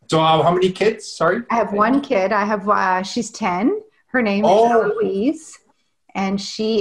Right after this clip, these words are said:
Speaker 2: is, uh, well, she's been in this material for the last five or six years, I would say, five years.
Speaker 1: Yeah.
Speaker 2: So it's pretty cool to see when a child's raised in this idea of that they can be, do, and have anything. To see
Speaker 1: Can
Speaker 2: what
Speaker 1: I,
Speaker 2: she
Speaker 1: can I ask about this?
Speaker 2: Yeah.
Speaker 1: I'm so excited about this, Tom, because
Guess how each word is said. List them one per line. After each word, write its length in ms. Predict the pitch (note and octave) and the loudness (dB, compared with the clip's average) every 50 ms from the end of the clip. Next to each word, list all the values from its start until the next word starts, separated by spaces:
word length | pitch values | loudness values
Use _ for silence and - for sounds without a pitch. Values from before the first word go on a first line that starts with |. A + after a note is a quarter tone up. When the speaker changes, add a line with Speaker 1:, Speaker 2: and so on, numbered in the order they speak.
| G3+ G#3 | -2 -2
Speaker 2:
is, 640 | G3 G3+ G3+ G3 G3 G3 G3+ G3+ G3 G3 - - - - | -2 0 0 0 0 0 0 -2 -2 -6 -10 -10 -6 -4
uh, 340 | F#3+ F#3 F#3 F3+ F#3 F3+ F3 - | -2 0 0 0 0 -2 -2 -4
well, 100 | B3+ A#3+ | -4 -2
she's 200 | - C4 A#3+ - | -2 -4 -4 -2
been 160 | C4 C#4+ C#4+ | 0 0 0
in 120 | E4+ E4+ | 2 2
this 200 | D#4+ C4+ - - | 0 -2 -2 -4
material 460 | A3+ A3 G#3+ - C4+ B3+ B3+ A3+ A3 | -6 -6 -2 0 0 2 2 2 0
for 140 | A3+ - - | 0 -2 -2
the 100 | G3+ G#3 | 0 2
last 340 | G3 F#3+ G3 G3+ G3 - - | 2 2 2 2 0 -2 -2
five 240 | - G#3 G3+ G#3 G3 | 0 2 2 2 0
or 60 | A3 | -2
six 280 | G3+ - G3+ - - - | -4 -6 -10 -12 -12 -6
years, 260 | G3 G#3 G#3+ G3+ F#3+ | -4 -4 -2 -2 -2
I 60 | F3 E3+ | -2 -2
would 160 | E3+ E3 E3 | -2 -4 -4
say, 240 | - F3+ F3 F#3+ A3 | -4 -4 -4 -4 -4
five 260 | - F#3+ F#3 F#3+ F#3 | -4 -4 -4 -4 -4
years. 460 | G#3+ A3 B3+ D#4 F4+ F4 - - - _ _ _ _ _ _ _ _ B2 | -4 -4 -2 -4 -4 -6 -10 -16 -20 _ _ _ _ _ _ _ _ -18
Speaker 1:
Yeah. 60 | A#2+ | -18
Speaker 2:
So 300 | A#2 - A3+ A3 G#3 G3+ | -4 -2 0 2 2 2
it's 180 | G#3 G#3+ G#3+ | 0 -2 -2
pretty 260 | - - C4+ C4 B3 B3+ | -2 -2 -2 0 0 -2
cool 220 | - - A#3+ A#3 G#3+ | 0 0 0 0 0
to 80 | G#3 | -2
see 280 | G#3 - - G#3+ G#3 G#3+ | -4 -4 -4 0 0 2
when 160 | G3+ G3+ F#3 F#3 | 2 0 -2 -4
a 40 | |
child's 520 | F#3+ - - G#3 G#3 G#3 G#3+ G3+ G3 G3 G3+ | -8 -6 -2 0 2 2 2 2 0 0 -2
raised 400 | F#3+ F#3+ F#3 F#3+ G3+ G3+ G3+ - | -2 0 0 2 0 0 -2 -4
in 120 | F#3 F#3 | -6 -6
this 180 | F3+ F#3+ F#3 - | -6 -6 -4 -2
idea 500 | F#3+ F#3 F#3 F3+ G3 G3 G3 F#3 F3+ F3 - | -2 -2 -2 -2 -2 -2 0 0 0 0 0
of 360 | - E3+ E3+ E3 E3 E3 - | 0 0 0 -2 -2 -4 -4
that 180 | F3+ F3 E3+ - | -4 -2 0 0
they 120 | F#3 G3 | -2 -2
can 220 | G3+ - F#3 F#3 E3+ | -2 -2 -4 -4 -4
be, 180 | F#3+ F#3 F#3+ | -4 -6 -4
do, 180 | E3+ F#3+ G3 F3+ | -4 -4 -4 -4
and 100 | F3 F#3 | -4 -4
have 220 | F#3 F#3 F3 E3+ | -2 -4 -4 -2
anything. 680 | F3 E3+ F3 F3+ E3+ E3+ E3 - D#3+ E3+ F3 F3 G#3+ G#3 - _ _ _ _ _ _ _ _ _ _ _ - | -4 -6 -6 -8 -10 -12 -12 -10 -10 -10 -8 -8 -8 -10 -10 _ _ _ _ _ _ _ _ _ _ _ -10
To 80 | G#3 | -10
see 180 | G3 - - G#3+ | -10 -6 -2 0
Speaker 1:
Can 100 | G#3 F3 | 0 2
Speaker 2:
what 140 | F#3+ G3+ G3 | 2 0 0
Speaker 1:
I, 20 | |
Speaker 2:
she 60 | - - - | -2 -4 -2
Speaker 1:
can 80 | - | 0
I 120 | G3+ F#3+ F3+ F3+ F#3+ | 0 0 2 2 0
ask 180 | F#3+ - - | 0 0 -2
about 340 | G#3+ - G3 G3 G3 F#3+ F#3+ | -2 0 2 0 0 0 0
this? 260 | G3+ G3+ G3 - - - _ | 0 -2 -2 -2 -6 -12 _
Speaker 2:
Yeah. 260 | A#3 B3 D4 D4 C#4+ - | 0 2 4 4 4 2
Speaker 1:
I'm 80 | C#4+ | 2
so 240 | - F#3 F3+ F3+ F3 | 2 4 4 4 2
excited 340 | - - - E3 D#3+ D#3 D#3 | 0 0 0 0 0 2 0
about 300 | D#3 C#3 D#3 D3+ D3+ - | 0 2 2 0 0 0
this, 160 | D#3 C#3 - | -4 -4 -2
Tom, 180 | - D3+ D3 C3+ | -2 -4 -2 -4
because 380 | C#3+ C#3 - D3+ D3 C#3 - | -4 -2 0 0 0 0 -2